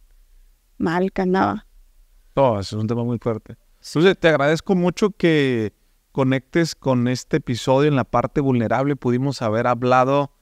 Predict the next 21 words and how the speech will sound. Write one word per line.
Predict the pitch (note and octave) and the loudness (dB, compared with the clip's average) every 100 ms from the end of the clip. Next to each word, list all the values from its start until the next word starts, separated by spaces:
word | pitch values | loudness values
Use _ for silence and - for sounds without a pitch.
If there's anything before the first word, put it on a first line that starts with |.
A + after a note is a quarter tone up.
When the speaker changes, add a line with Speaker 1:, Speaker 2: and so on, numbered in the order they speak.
| _ _ _ - | _ _ _ -4
Speaker 2:
de | A#2 A2+ G#2+ B2 | -2 0 0 -2
e-commerce, | B2 - A#2 B2+ B2+ B2+ B2 A#2 | -4 -2 0 2 2 2 0 -2
de | A2+ | -2
ventas, | G#2+ A#2 B2+ A#2+ A#2+ A#2 A2+ | 0 0 0 0 0 0 0
de | A2+ | 0
automatizaciones, | A2 A2 - G#2+ G#2+ A2+ G2+ G2+ - A2+ A#2 A#2+ A#2 A#2 | 2 0 0 0 0 -2 -4 -4 0 0 2 0 -2 -4
de | G2+ | -6
tendencia, | G#2+ G2+ G#2 A2 A#2+ - A#2+ A2+ - _ | -4 -4 -2 -2 -2 -2 -2 -4 -6 _
Speaker 1:
<laughs> | _ | _
Speaker 2:
qué | C#3+ | -2
funciona | C3 C3+ B2 B2 | 0 0 0 0
en | A#2 | 2
Amazon, | A2 A#2 A#2+ A#2 A#2+ A#2 A2 | 2 2 0 0 -2 -2 0
bodega, | G#2 A2 A#2+ B2 A#2+ A#2 | 0 0 0 0 2 2
distribución, | A2 - A2 G2+ G2 - A2 A#2+ | 0 -2 0 0 -2 -2 0 2
la | A2+ | 0
parte | - A2 - | 0 -4 -2
de | B2+ | -2
la | G2+ | -2
forma, | - G#2+ G#2+ G#2+ G2 | -6 -6 -4 -4 -4
¿no? | A2+ | -6